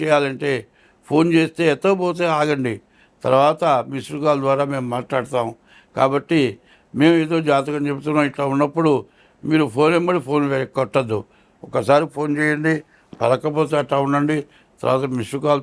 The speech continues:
చూస్తాం, మేమే చేసి మాట్లాడతాం. మీకు అన్ని విధాలా ఈ సంవత్సరాలు బాధల నుంచి తొలగాలి అంటే మాత్రం తప్పనిసరిగా జాతకం చూపించుకోవాలి. స్వస్తి.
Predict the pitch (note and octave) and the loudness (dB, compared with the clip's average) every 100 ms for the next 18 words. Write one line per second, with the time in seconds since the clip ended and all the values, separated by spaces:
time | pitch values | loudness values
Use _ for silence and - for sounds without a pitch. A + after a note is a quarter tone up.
0 | D3 A#2+ - C#3+ C#3 - - _ B2+ C3 | -4 -6 -2 -2 -4 -18 -20 _ -2 2
1 | C#3 B2+ C3 A#2 B2+ C3 A#2+ C#3 C3+ C#3+ | 2 0 -4 -4 -2 0 0 -2 -2 -2
2 | C#3+ C3+ _ _ - D3 C#3 B2+ C3 D3+ | -2 -6 _ _ -8 -2 0 0 0 0
3 | D3 C#3+ D3+ D#3+ A#2+ - _ _ _ C#3+ | 2 4 4 2 0 -8 _ _ _ -2
4 | D3 C#3+ C#3+ C#3+ - E3+ F#3 F3+ B2+ - | 0 2 2 0 2 4 4 4 0 -4
5 | _ _ - B2+ C3+ E3 E3+ F#3 F#3+ F#3 | _ _ -6 2 4 4 4 2 2 -2
6 | F3 E3+ E3 E3 F3+ F#3 F3+ D#3+ D#3 D#3 | -6 -4 0 2 2 2 0 -2 -2 -2
7 | D3+ D3+ D#3+ F#3 G3+ _ _ _ _ C#3 | -2 -2 -2 -2 -4 _ _ _ _ -2
8 | C3 D3+ B2 C#3 D3 E3 E3+ _ _ - | 0 -2 0 2 2 2 -2 _ _ -4
9 | B2 C3 C3+ C#3+ C3+ C3+ C3 B2+ C#3 C#3 | 2 2 2 -2 -4 -4 -6 -4 2 4
10 | C#3+ E3 E3 _ _ _ - C3+ A#2+ - | 4 0 -6 _ _ _ -4 -2 -2 -4
11 | C3+ C3+ | -6 -6